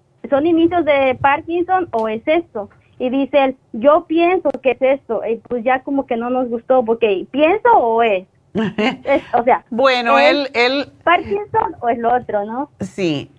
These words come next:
Speaker 2: el Parkinson se desarrolla más en el cerebro y ojalá si es esto,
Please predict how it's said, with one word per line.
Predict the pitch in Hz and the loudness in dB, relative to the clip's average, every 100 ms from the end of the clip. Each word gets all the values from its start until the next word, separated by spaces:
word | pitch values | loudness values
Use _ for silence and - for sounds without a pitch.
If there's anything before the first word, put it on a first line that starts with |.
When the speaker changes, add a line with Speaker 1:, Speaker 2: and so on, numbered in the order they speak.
| _ _ | _ _
Speaker 2:
el | - 226 | -4 -2
Parkinson | 233 262 311 415 415 - 381 381 | 2 0 0 -4 -4 -2 -2 -2
se | 339 240 | 0 0
desarrolla | 220 220 208 208 208 208 | 0 0 -2 0 -2 -2
más | 196 190 196 | 0 -2 -4
en | 196 | -4
el | 185 | -4
cerebro | 185 180 180 180 180 202 202 - | -4 -2 -2 -2 -2 -4 -6 -8
y | 202 202 | -6 -2
ojalá | 196 196 196 190 190 220 - | -2 0 -2 0 0 0 -4
si | 254 233 | -4 -2
es | 233 220 | -2 -2
esto, | 185 185 _ 240 285 | -4 -4 _ -4 -4